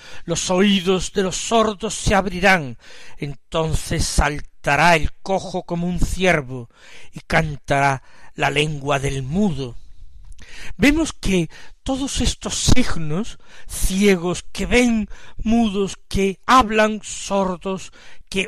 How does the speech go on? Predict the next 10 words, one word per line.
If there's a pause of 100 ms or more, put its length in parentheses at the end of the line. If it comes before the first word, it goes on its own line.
oyen, (560)
paralíticos
y
lisiados (400)
que
saltan
como
ciervos, (760)
son
signos